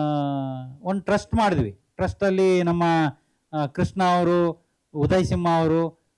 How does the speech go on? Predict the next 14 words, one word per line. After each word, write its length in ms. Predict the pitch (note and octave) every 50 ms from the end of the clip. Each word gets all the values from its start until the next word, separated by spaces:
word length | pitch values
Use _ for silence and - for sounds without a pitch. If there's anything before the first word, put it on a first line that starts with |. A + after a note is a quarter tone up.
| _ _ -
ಆ, 60 | D#3 D3+ D3+ D3 D3 D3 C#3+ C#3+ C#3 C#3+ C#3 C#3 C3+ C3+ C3
ಪ್ರಸನ್ನ 360 | - - D#3 - G3+ G3+ G3
ಕುಮಾರ್ 340 | - - F3+ F3 E3 E3 D#3+
ಅವರು, 420 | D#3+ D#3 D3+ D#3+ D#3+ D3 - _ _ _ _ _ _ _ -
ಆ, 380 | D#3 D3 D3 D3 D3 D3 D3
ರಮೇಶ್ 420 | C3+ C#3+ D#3 E3 F#3+ G#3 F#3+ - -
ಅವರು, 440 | F3+ E3+ E3 D#3 D#3+ D#3+ D#3+ D#3 D3+
ನಾನು 400 | D3 D3+ D#3 E3 E3+ E3 E3 D#3+
ಎಲ್ಲ 160 | D3+ D#3 D3+
ಸೇರಿ 280 | C3 - D#3+ D#3+ D3+
ಒಂದ್ 120 | D#3 D3 C3
ಟ್ರಸ್ಟ್ 280 | - D3 C#3 - -
ಮಾಡಿ 460 | D3+ D3 D3 D#3 D#3+ D#3 C#3+ C3+ B2+ _ _ _ _ _ _ -
ಇದನ್ನ 260 | - C#3+ - D3+ E3